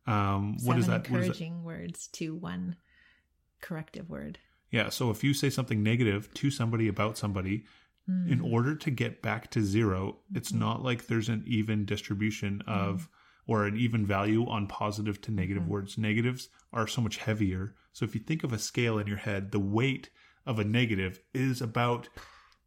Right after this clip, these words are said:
Speaker 1: seven,
Speaker 2: At least.
Speaker 1: you know, seven positives at least, we've said.
Speaker 2: Depending how rough the negative one is, too.
Speaker 1: So if you're somebody who wants more influence and wants more, um,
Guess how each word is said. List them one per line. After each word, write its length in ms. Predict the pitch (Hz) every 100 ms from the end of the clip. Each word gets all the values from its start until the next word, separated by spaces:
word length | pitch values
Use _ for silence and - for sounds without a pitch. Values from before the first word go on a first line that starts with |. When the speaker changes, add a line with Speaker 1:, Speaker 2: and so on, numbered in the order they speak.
| _
Speaker 1:
seven, 400 | - - 120 113 110
Speaker 2:
At 140 | -
least. 460 | 233 233 - - -
Speaker 1:
you 120 | 135
know, 240 | 101 98 98 - _
seven 520 | - - 117 117 113
positives 640 | 107 110 104 101 104 98 98
at 220 | 123 113
least, 400 | 110 120 107 -
we've 140 | -
said. 120 | 220 190
Speaker 2:
Depending 340 | 214 208 180
how 380 | 170 180 175 156
rough 420 | 170 165 160 -
the 100 | -
negative 420 | 160 156 151 - 143
one 160 | -
is, 280 | - - - -
too. 100 | -
Speaker 1:
So 300 | 151 - - _
if 200 | 120 -
you're 120 | 123
somebody 320 | 117 120 117
who 100 | 107
wants 340 | 107 98 107 -
more 200 | 107 104
influence 440 | 104 117 104 101
and 100 | 107
wants 320 | 104 104 - -
more, 500 | 98 98 98 113 - -
um, 440 | 107 107 - -